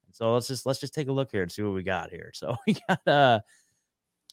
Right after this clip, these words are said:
the first one we have. Okay, so this is, uh, got this one earlier. Is that, let's see, it's pulled up. Yeah, there we go. Okay, so this is according to C B S News, uh, from a couple days ago. "Life on early Mars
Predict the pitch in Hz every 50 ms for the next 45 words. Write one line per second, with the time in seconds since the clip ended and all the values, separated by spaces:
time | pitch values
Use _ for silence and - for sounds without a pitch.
0 | _ - 104 - - 185 196 143 - 156 160 147 120 101 98 123 127 113 131 127
1 | 120 113 117 117 - - 120 98 90 - 110 113 123 113 - 123 113 107 113 113
2 | 110 107 104 98 92 87 - _ _ _ _ _ _ _ _ _ _ _ _ _
3 | _ _ _ _ _ _ _ _ _ _ _ _ _ _ 107 120 113 107 90 107
4 | 107 101 - 104 104 101 101 98 95 90 90 90 98 101 104 - 85 101 95 -
5 | 92 73 - _ - 104 101 101 101 - 113 110 104 107 110 107 101 104 104 104
6 | - 117 101 92 - 120 113 107 117 113 117 117 110 - 127 123 117 113 104 -
7 | 127 127 123 123 117 110 127 127 120 107 95 - _ _ _ _ _ _ _ _
8 | _ _ _ _ _ _ - - 113 117 113 110 110 - - 127 120 120 120 117
9 | 117 113 - - - 143 127 127 131 139 147 127 101 85 85 92 120 156 190 -
10 | 208 214 214 202 190 - - 175 190 196 196 180 156 147 147 170 175 135 110 104
11 | 104 107 110 -